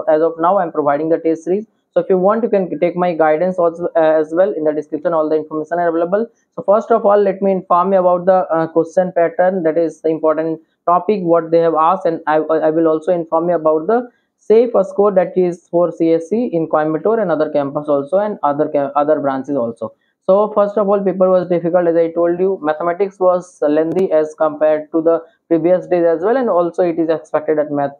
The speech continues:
used to be lengthy and difficult. So maximum question we are asked from set relation again, matrix determinant,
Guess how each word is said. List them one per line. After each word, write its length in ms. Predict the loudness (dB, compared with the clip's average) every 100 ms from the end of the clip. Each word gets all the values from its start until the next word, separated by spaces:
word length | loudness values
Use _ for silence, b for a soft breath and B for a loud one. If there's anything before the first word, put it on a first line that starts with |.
| -6
used 300 | -2 -2 -2
to 80 | -2
be 100 | 0
lengthy 320 | 0 0 -2
and 140 | 0
difficult. 480 | -2 -2 -2 -2 -4 _ _ -4
So 120 | 0
maximum 420 | 0 -2 -2 -2 0
question 320 | 0 0 0
we 80 | 2
are 180 | 4 2
asked 100 | 0
from 260 | 0 0
set 200 | 0 -2
relation 380 | 2 2 2 -2
again, 400 | 0 0 -2 -2
matrix 220 | -2 -2
determinant, 720 | -2 -2 0 0 0 0 -2